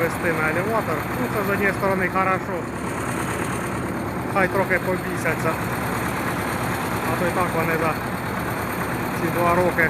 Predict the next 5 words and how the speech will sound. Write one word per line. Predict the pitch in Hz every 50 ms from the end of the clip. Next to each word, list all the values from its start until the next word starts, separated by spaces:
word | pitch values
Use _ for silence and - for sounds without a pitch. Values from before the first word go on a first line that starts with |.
| - -
хорошо | 175 175 175 175 170 190 180 170
на | 170 170 170
нас | 170 165 160 180 -
підлаталися. | 160 160 165 170 170 165 - 170 160 151 147 147 143 143 - 151 143 123 - - - - - - - - - - - - - - - - - - - - - - - - - - - - - - - - - - - - - - - - - - - - - - - - - - - - - - - - - - - - - - - - - - - - - - - - - - - - - -
Добре, | 269 285 277 269 269 269